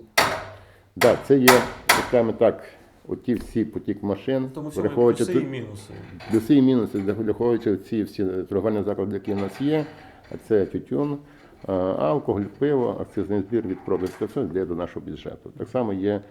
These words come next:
Speaker 1: у нас є ряд, е, діючих, це вісім заправок, так само від нафтопродуктів, акциз йде до нашого цього бюджету. От, і я бачу,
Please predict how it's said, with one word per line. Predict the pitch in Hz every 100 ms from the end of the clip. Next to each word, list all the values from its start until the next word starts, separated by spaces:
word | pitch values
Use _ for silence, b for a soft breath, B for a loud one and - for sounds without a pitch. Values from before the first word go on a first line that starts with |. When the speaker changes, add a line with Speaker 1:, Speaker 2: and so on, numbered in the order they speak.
| B B _
Speaker 1:
у | -
нас | 98 98 -
є | 95 92 87 - 85 85
ряд, | 98 - - - -
е, | 80 80
діючих, | 85 95 92 - - - -
це | 85
вісім | 85 78 80 76
заправок, | 82 107 127 117 - -
так | - -
само | 98 104 98 107
від | 87 82 -
нафтопродуктів, | 95 - - 90 87 87 82 78
акциз | - 90
йде | 82
до | 82
нашого | 80 82 - 82 80 - -
цього | - 65 73
бюджету. | - 92 90 78 - - b b b b b
От, | 82 80
і | 101
я | 147
бачу, | 143 107 82 - 110